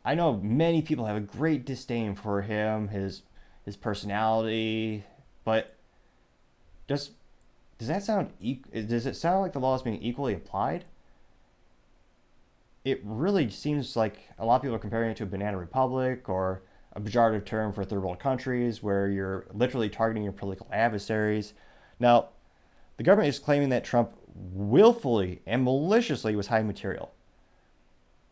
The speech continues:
Now, again, I'm no legal scholar. I do own one or two ties, as well as a suit, but I have morals, so I'm not. But it's one of those things where how are you gonna chew-, how do you prove he maliciously did something?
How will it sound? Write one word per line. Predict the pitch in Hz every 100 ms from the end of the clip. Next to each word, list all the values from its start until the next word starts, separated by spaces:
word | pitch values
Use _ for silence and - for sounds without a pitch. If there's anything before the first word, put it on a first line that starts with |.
| _
Now, | 107 101 -
again, | 120 120 80
I'm | 98 123 135
no | 143
legal | 143 135 123
scholar. | - 151 127 85 82 - -
I | 101
do | 120
own | 120 113
one | 113
or |
two | 110 123 120
ties, | 113 90 92 101 - - - -
as | 95
well | 90
as | 90
a |
suit, | 95 92 101 - - - - -
but | 120 120 - - - _ - _ _ _ _ -
I |
have | 120 110
morals, | 104 87 87 -
so | 104
I'm | 95
not. | 85 - -
But | 117 - - - - - - - - -
it's | -
one | 151
of | 151
those | 131
things | 151 131
where | 110 113 107 - - _ _ _ _ _ _
how | - - - 180 190 160
are | 135
you | 131
gonna | 131
chew-, | 117 - 127 123 - - - - - -
how | 156 233
do |
you | 226 160
prove | - - - 147 160 127 -
he | 120
maliciously | 110 104 104 123 147 147 123 117
did | 101 101
something? | 95 - - 65